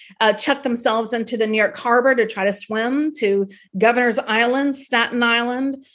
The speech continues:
We said our goodbyes to each other, and we were just assuming that this was gonna be the end,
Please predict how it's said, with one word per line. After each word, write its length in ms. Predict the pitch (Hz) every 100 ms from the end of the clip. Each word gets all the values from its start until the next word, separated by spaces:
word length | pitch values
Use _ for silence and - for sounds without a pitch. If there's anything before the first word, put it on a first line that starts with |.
| _ -
We 400 | 220 247 254 254
said 240 | 247 226
our 100 | 233
goodbyes 560 | 220 202 170 175 226 233
to 140 | 226
each 160 | 233 233
other, 440 | 208 220 285 311 -
and 480 | 208 214 220 220 214
we 160 | 202 226
were 160 | 220 233
just 320 | 254 - -
assuming 500 | 220 - 254 262 254
that 120 | 233
this 160 | 233 240
was 140 | 226
gonna 160 | 233 226
be 160 | 226
the 180 | 214 214
end, 320 | 254 262 175